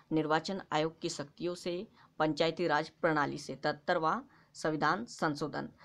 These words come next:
तो फ्रेंड्स थर्टी सिक्स नंबर का उत्तर बता दूं, इसका सही उत्तर होगा आपका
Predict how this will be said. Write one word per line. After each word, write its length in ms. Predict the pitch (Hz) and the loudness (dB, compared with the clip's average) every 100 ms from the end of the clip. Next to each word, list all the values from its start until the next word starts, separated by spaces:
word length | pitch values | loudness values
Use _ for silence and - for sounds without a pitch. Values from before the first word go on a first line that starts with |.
| - - | -16 2
तो 320 | 160 160 165 - | 6 6 4 -2
फ्रेंड्स 280 | 208 214 - 208 | -2 -2 -6 -2
थर्टी 200 | 147 185 | -2 -2
सिक्स 300 | 202 - - | -6 -8 -2
नंबर 220 | 185 180 | 0 0
का 120 | 175 | 0
उत्तर 400 | 151 165 180 196 - - - - | -4 -2 -4 -4 -8 -20 -20 -2
बता 220 | 147 165 | 0 2
दूं, 140 | 170 190 | 0 0
इसका 200 | - 185 | -2 -4
सही 240 | - 160 | -2 -2
उत्तर 220 | 170 175 | 0 -2
होगा 280 | 180 160 160 | 0 0 2
आपका 400 | 151 147 151 185 | 2 0 -6 -6